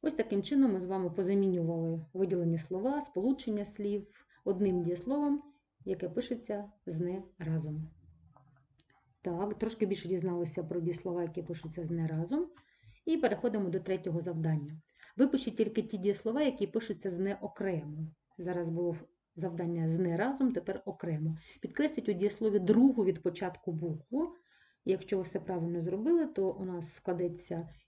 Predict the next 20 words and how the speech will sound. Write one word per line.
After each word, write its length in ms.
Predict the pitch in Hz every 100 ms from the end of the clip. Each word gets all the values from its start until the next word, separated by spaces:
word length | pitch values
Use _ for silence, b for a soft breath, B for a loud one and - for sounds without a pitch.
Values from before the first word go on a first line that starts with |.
| -
ім'я 500 | 208 190 185 170 -
і 60 | 190
прізвище 540 | 196 180 170 160 175
відомого 440 | 175 185 180 165
козацького 540 | 160 170 175 - 196 226
полковника 800 | 262 269 370 339 311 311 294 277
часів 400 | - 269 - 254
Хмельниччини. 840 | - 247 247 240 240 - 226 214 214 b b b b _
Ось, 420 | 214 214 - -
е, 360 | 202 190 196 202
це 100 | 277
буде 180 | 220 185
слово, 460 | - 220 202 175 - _ - - -
сполучення 720 | - - 233 254 - 180 165 165
слів 400 | - 226 277 311 - _
«ключ», 520 | - 196 170 - - - _ _ - -
якщо 260 | 180 -
ми 120 | 269 185
правильно 520 | 202 208 185 180 - _ _
випишемо. 680 | 180 165 175 - 165 165